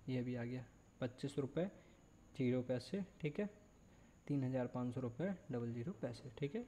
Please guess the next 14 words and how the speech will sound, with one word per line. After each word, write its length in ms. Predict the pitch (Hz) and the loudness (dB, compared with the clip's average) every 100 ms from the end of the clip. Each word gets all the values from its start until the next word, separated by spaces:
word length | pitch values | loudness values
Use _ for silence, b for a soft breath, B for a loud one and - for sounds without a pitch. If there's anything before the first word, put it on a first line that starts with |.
| - | -10
इसको 240 | - - 127 | -18 -6 -2
भी 120 | 127 | 0
ऐसे 200 | 127 139 | 0 -2
ही 60 | |
कर 120 | 135 135 | 0 0
लेते 280 | 135 135 151 | 0 -2 -4
हैं, 120 | 190 - - B B B B B - - - - | -4 -10 -20 B B B B B -20 -20 -20 -20
ठीक, 340 | - - - - - | -20 -20 -20 -20 -20
उसमें 540 | - - 139 131 123 | -20 -6 -2 0 0
भी 140 | 127 127 | 0 0
लगा 180 | 123 120 | 0 -2
देंगे 260 | 127 170 220 | 0 -2 -2
comma, 320 | 123 117 117 - - - | -6 -6 -8 -12 -14 -2
ठीक, 220 | 208 | -2